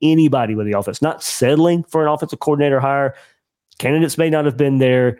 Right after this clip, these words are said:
Candidates may not have been interested in the situation at Florida. So I, I think you, there's a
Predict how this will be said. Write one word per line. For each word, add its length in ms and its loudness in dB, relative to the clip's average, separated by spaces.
Candidates 320 0
may 100 0
not 80 2
have 80 -2
been 140 0
interested 560 -2
in 100 0
the 60 0
situation 560 -2
at 120 -4
Florida. 460 -2
So 140 -2
I, 400 -2
I 20 -2
think 300 -2
you, 180 -6
there's 160 0
a 100 -2